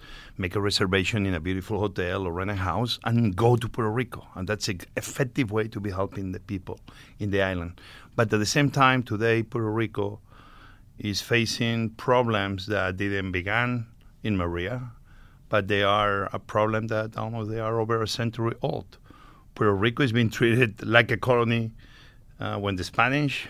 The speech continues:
were very much, uh, in control of Puerto Rico, but then when America took over Puerto Rico, it's been a whole bunch of things that they've always been pushing the island of Puerto Rico down.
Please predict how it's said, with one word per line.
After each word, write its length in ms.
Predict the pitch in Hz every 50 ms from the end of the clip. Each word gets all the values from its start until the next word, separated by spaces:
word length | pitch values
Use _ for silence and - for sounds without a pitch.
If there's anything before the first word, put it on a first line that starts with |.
| - -
were 340 | - 120 117 117 120 120 143 - - - -
very 220 | - 117 117 113
much, 440 | 107 113 120 135 - - - - - - - - - - - - - -
uh, 460 | - 120 117 113 110 107 104 104 101 95 - - - - - - - -
in 120 | - 127
control 380 | 110 117 110 95 - 123 120 127
of 80 | 120
Puerto 200 | - - 135 123
Rico, 240 | 120 127 139 135 -
but 160 | 131 127 110
then 260 | 101 120 123 131 131 123
when 140 | 120 113
America 380 | 107 104 110 127 147 143 120 107
took 420 | 90 - 104 92 - - - - - - - - - - - - - -
over 180 | - 110 110 104
Puerto 260 | 98 - 110 104 98
Rico, 440 | 90 90 95 92 - 110 101 98 - - - - - - - -
it's 200 | - 113 104 95
been 220 | 92 123 131 135
a 60 | 135
whole 240 | 110 92 110 135 135
bunch 280 | 127 131 135 131 127 -
of 120 | 127 101
things 320 | - - 131 127 123 113 104
that 140 | 107 98
they've 260 | 92 113 117 113 - 123
always 300 | 127 135 139 131 117 101
been 180 | 123 117 110
pushing 380 | 110 - 113 101 - 123 113 104
the 100 | 104 101
island 260 | 101 107 113 104 104
of 120 | 95 87
Puerto 180 | - 101 92 90
Rico 300 | 87 95 101 87 - 92
down. 480 | 82 85 95 90 87 85 78 78 76